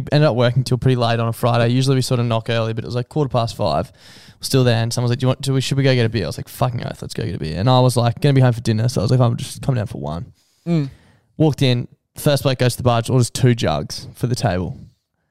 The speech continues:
Speaker 1: Came down and I was like, "Fuck, let me get the next shout because I'm not gonna stay
Speaker 2: Getting
Speaker 1: for
Speaker 2: off, yeah.
Speaker 1: two beers." And, um, got talking to the boys, and I feel like there's this thing.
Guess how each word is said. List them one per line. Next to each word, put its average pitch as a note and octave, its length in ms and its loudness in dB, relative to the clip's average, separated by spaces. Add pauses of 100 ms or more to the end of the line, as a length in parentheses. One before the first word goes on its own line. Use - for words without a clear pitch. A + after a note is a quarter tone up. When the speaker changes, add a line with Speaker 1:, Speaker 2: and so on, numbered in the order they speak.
(280)
Speaker 1:
Came D3 200 4
down A#2+ 220 2
and A#2 100 4
I A#2 40 4
was A#2 120 2
like, A#2 200 0
"Fuck, A2+ 320 0 (100)
let C#3+ 180 2
me C3 160 4
get B2 140 2
the C3 60 2
next B2 240 2
shout A#2+ 240 4
because B2 400 0
I'm B2 360 -2 (380)
not C3+ 240 0
gonna B2 140 0
stay G#2+ 260 0
Speaker 2:
Getting A#2 180 -6
Speaker 1:
for G#2 60 -8
Speaker 2:
off, - 180 -16
yeah. A#2+ 200 -10
Speaker 1:
two B2 240 0
beers." B1+ 360 -8 (960)
And, B2+ 320 4
um, A#2+ 540 4 (440)
got D3+ 180 0
talking B2+ 280 2
to B2 60 -2
the A#2+ 80 -2
boys, A#2+ 460 4
and B2 440 2 (720)
I - 40 -20
feel F3 140 2
like F3 80 0
there's F3+ 160 2
this D#3 160 0
thing. B2 300 0